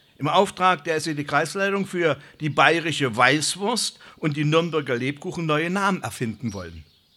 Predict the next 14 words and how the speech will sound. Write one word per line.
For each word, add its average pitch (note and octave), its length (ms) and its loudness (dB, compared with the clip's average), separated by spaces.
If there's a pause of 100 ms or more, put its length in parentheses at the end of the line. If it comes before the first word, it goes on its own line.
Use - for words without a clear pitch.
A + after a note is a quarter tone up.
(800)
Schließlich G3+ 560 0
lebe F#3 240 2
man E3 180 0
hier G3 260 6
in F3 120 0
der C3+ 160 4
Deutschen F#3+ 440 4
Demokratischen D3+ 680 6
Republik B2+ 800 -4 (920)
und C#3+ 120 2
nicht D3+ 140 0
im D#3 120 -4
Freistaat C3 480 0
Bayern. - 360 -8